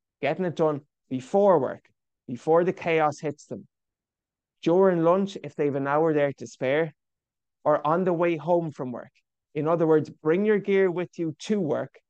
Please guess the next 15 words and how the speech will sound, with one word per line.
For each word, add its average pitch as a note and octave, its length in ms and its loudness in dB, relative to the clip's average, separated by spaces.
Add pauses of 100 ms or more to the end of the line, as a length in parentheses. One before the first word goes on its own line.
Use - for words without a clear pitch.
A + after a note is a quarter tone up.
(360)
and D3 200 -2
go E3 340 2
on D#3 180 -2
your D#3 120 0
commute C#3+ 460 -6
home. A#2+ 240 -8 (720)
Because C3+ 360 -4
what C#3 100 0
I've C3 120 -2
just G3 260 0
found F3+ 320 0
from C#3 200 -6
my B2+ 160 -2
own F3+ 200 -2
experience D#3+ 560 -4